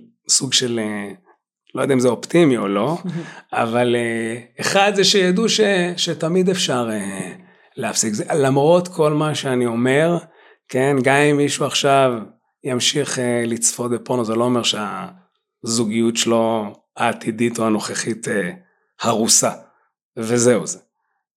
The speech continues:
Speaker 1: יש, אפשר, אפשר לעבור תהליכים של, אה, ריפוי, שיקום, לא משנה באיזה מילים משתמשים. ועוד משהו שממש חשוב לי,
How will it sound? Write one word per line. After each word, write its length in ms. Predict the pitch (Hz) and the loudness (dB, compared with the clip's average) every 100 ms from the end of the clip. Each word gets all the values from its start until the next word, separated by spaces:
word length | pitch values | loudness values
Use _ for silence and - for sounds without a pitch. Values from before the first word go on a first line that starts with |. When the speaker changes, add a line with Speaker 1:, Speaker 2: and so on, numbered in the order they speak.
| _ - | _ -6
Speaker 1:
יש, 220 | 233 220 | -4 -4
אפשר, 400 | 170 202 196 185 185 | -4 0 0 -2 -8
אפשר 200 | - 196 | -4 0
לעבור 260 | 190 185 180 | 2 2 2
תהליכים 440 | 180 156 147 165 | 0 0 -2 -2
של, 240 | 156 165 151 | 0 0 0
אה, 500 | 143 139 135 120 110 | 0 -2 -4 -6 -4
ריפוי, 420 | 110 - 151 139 | -4 0 2 2
שיקום, 680 | - 117 - 147 135 120 - - | 0 0 0 2 2 -2 -8 -8
לא 100 | 127 | -4
משנה 300 | 127 120 110 | 0 0 0
באיזה 280 | 101 98 98 | -2 -4 -4
מילים 220 | 90 92 | -4 -4
משתמשים. 420 | 92 - 95 95 - - - - _ _ _ _ - | -6 -6 -8 -8 -14 -20 -20 -20 _ _ _ _ -16
ועוד 640 | - 147 - - 190 160 | -4 -4 0 4 4 6
משהו 300 | 135 123 - | 2 2 0
שממש 600 | - 104 104 113 117 110 | -4 -4 -2 0 0 -2
חשוב 360 | 110 - 120 120 | -2 -2 -2 -2
לי, 180 | 147 | -4